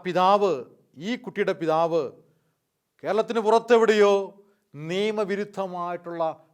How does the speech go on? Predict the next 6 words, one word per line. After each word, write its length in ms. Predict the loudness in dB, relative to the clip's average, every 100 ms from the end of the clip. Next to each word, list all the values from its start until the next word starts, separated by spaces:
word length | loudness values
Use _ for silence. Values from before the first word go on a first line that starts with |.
| _
ബിസിനസ് 400 | -18 -14 -14 -14 -12
ചെയ്യുകയാണ്. 600 | -10 -10 -12 -14 -14 -18 _ _ _ _ _ _ _ _ _ _ _ 0
അദ്ദേഹത്തിൻ്റെ 400 | 4 4 4 4
പേരിൽ 180 | 4 6 8
കുറേ 140 | 8 8
കേസുകൾ 380 | 6 6 6 6